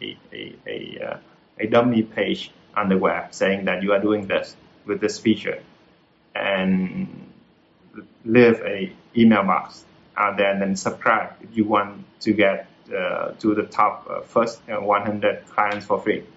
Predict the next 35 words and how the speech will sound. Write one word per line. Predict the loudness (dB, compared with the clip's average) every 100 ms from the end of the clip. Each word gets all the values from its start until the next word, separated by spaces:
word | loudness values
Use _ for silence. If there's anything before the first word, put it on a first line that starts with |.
| _ _ _ _ _ _ _ _
And | 2 4
you |
can | 6 2
test | 0 -2 -4
that, | -6 -10 -4
right? | 0 0 -2
Uh, | -6 -2
if | -2 -4
people, | -6 -6 -2 -2 0 -2 -6 -12 _ _ _ _ _ -2
if | 2 2 2
that | 2 0 -4 -4
have | -4 -4
attraction, | -10 -8 -8 -6 -10 -10
then | -10 -6
meaning | -4 -4 -2
that | -4 -4 -12 _ _ _ _ _ _ _ _
people | -6 -2
want | 0 -2 -2
to |
buy | -2 -2 -4
your | -10
service, | -8 -8 -8 -12 -16 -4
right? | -4 -4 -10 -4
So | 2 4 4 0 0
what | 0 2
I |
mean | 2 2
is | 0 0
that | -2 -2 -10 -20 -20 _
find | -4 2 2
a | 2
way | 2 2 2 2 -6 -20 _ _ _ _ _ _ _ _ _ _ _ 0
to | 4 6
validate | 6 2 2 0 0 0
if | 0 0 -4 -16